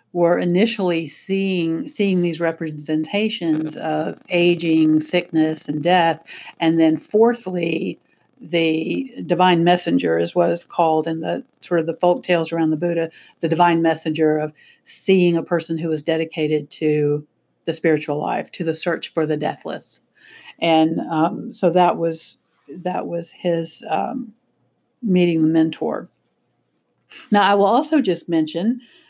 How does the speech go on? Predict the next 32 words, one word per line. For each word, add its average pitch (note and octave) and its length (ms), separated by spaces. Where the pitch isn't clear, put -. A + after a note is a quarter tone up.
uh, E3+ 160
because G3 440
so F3+ 120
many E3+ 300
of F3+ 140
us F3 380
that, D#3+ 320
um, D#3 560
that, F3 480
that F3+ 340
meet A3+ 360
together, F#3 760
that, D#3 500
um, E3+ 440
that D#3+ 460
listen F3 340
to E3+ 60
this E3 200
podcast, F3 920
um, D3+ 400
are F3+ 360
in G#3 160
the F#3+ 80
Deep F#3 280
South E3+ 440
or D#3 200
grew D3+ 240
up F3+ 120
in G3 80
the F3+ 60
Deep E3+ 240
South, E3+ 360